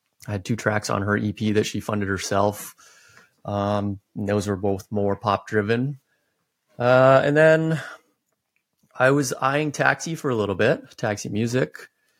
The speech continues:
And I decided to just say, "You know what? What, what's the worst that can happen?" Right? They actually offered a money back guarantee if, if you weren't happy with their service.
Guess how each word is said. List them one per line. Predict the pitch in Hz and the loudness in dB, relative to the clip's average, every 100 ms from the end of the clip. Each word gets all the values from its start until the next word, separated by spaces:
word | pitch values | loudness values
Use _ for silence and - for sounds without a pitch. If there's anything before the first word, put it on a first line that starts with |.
| _ _ _ - | _ _ _ -6
And | 104 110 110 | -2 0 2
I | 113 | 2
decided | 113 - 131 131 | 2 2 2 2
to | 123 | 0
just | 120 123 - | -2 -4 0
say, | 123 | 0
"You | 120 127 | 2 2
know | 135 | 2
what? | 135 160 | 2 2
What, | 127 - | 0 0
what's | 135 139 | 0 2
the | 143 | 2
worst | 131 127 | 2 0
that | 104 | -4
can | 113 | -2
happen?" | 110 101 107 | 0 0 -2
Right? | 98 107 | -2 0
They | 110 | 0
actually | 113 113 104 | 0 0 0
offered | 101 107 110 98 | 2 2 0 -2
a | 95 | -2
money | 92 104 98 | -2 -2 0
back | 98 98 - | 2 0 0
guarantee | 98 95 - 101 | -4 -4 -2 -2
if, | 98 - | -2 -6
if | - 92 _ 165 | -12 -12 _ -10
you | 104 | -6
weren't | 98 101 92 - | -2 -2 -2 -4
happy | 95 95 101 | -4 -2 -4
with | 95 | -4
their | - 98 | -6 -6
service. | 101 95 101 - - | -6 -4 -4 -4 -8